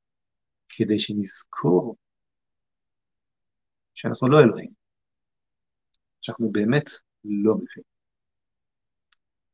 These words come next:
ושיש אלוהים, ושיש חיים, ושאלוהים נתן את החיים, שיש ערך לחיים, לקדושת החיים,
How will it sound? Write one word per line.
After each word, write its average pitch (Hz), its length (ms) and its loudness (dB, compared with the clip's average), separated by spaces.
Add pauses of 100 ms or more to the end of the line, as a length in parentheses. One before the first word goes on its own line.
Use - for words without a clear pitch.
(400)
ושיש 151 380 2
אלוהים, - 240 -4 (400)
ושיש 127 380 0
חיים, - 240 -12 (1040)
ושאלוהים 113 580 -2
נתן 120 240 -2
את - 60 -12
החיים, - 240 -12 (1600)
שיש - 540 -2 (580)
ערך 113 280 6
לחיים, 90 400 -10 (140)
לקדושת 117 520 -2
החיים, - 320 -14